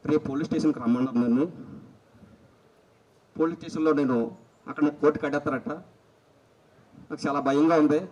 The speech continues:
ఏం చేయాలో అర్థం కాలేదు." అయితే అది నేను, అతను అప్పుడప్పుడు కోడి పందాలు ఆడుతూ ఉంటాడు, అంటే కోడి తెచ్చి ఆడడం, పై పందాలు ఆడుతుంటాడు అనమాట. ఓహో అనుకున్నాను అనమాట. ఆ తర్వాత అక్కడి నుంచి వచ్చేసాను. ఈ అంశం మీద కథ రాయాలని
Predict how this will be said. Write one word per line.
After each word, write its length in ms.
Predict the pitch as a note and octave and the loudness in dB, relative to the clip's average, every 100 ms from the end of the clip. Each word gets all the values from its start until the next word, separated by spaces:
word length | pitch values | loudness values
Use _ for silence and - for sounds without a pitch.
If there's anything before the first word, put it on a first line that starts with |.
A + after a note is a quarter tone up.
| - - - - - _ _ _ - | -16 -18 -18 -20 -20 _ _ _ -2
ఏం 140 | D#3 | 0
చేయాలో 220 | E3 F3 D#3 | 2 2 2
అర్థం 260 | C#3 D#3+ | 4 4
కాలేదు." 460 | D#3 D3+ D3 F3 A#3 - - _ - | 4 4 4 2 -2 -12 -20 _ -4
అయితే 160 | A3 | -2
అది 140 | F3 D#3+ | 0 0
నేను, 360 | F3 D#3 A#2+ - - | 0 0 -2 -6 -14
అతను 160 | D3+ D#3 | -4 -2
అప్పుడప్పుడు 300 | C3+ F3+ - | 0 -2 -2
కోడి 220 | D3+ D#3+ | 2 4
పందాలు 300 | F#3+ F3+ D#3+ | 2 0 0
ఆడుతూ 300 | C#3 D#3 F#3 | 0 0 0
ఉంటాడు, 180 | F3 C#3+ | 0 0
అంటే 380 | B2+ F3 C#3+ - - - | -2 -2 -6 -8 -18 -2
కోడి 240 | F#3+ A#3 | 4 6
తెచ్చి 220 | A3+ A3 | 4 2
ఆడడం, 340 | F#3+ C#3+ E3 A3 | 0 2 2 2
పై 100 | D#3+ | 0
పందాలు 320 | F3+ G3 F3+ D3 | 0 0 0 -2
ఆడుతుంటాడు 400 | D3 C#3+ C3+ A#2 | 0 0 0 -2
అనమాట. 180 | G#2 G#2 - _ - _ _ _ _ F#3 | -4 -8 -18 _ -20 _ _ _ _ -2
ఓహో 420 | D#3+ E3 D3 A#2 - - | 2 4 4 2 -4 -4
అనుకున్నాను 340 | E3+ G3 E3 | 0 2 2
అనమాట. 200 | C#3+ B2 G#2 - - - - - - - - - _ _ _ _ _ - | 2 0 -4 -12 -18 -18 -16 -18 -20 -20 -20 -20 _ _ _ _ _ -8
ఆ 80 | D3+ | -4
తర్వాత 280 | D3+ D#3+ E3 | 2 2 2
అక్కడి 180 | D3 | 2
నుంచి 140 | D#3 D#3 | 2 2
వచ్చేసాను. 500 | - A#2+ A#2+ A2 - - - - _ - - | 0 -2 -2 -2 -8 -16 -20 -20 _ -20 0
ఈ 140 | E3 | 2
అంశం 320 | D3+ D#3+ F#3 | 2 0 0
మీద 100 | F#3 | -2
కథ 240 | E3+ C#3+ C#3+ | -2 -2 0
రాయాలని 680 | D3+ D3+ C#3 C#3 B2+ G#2+ | 4 4 4 2 2 -2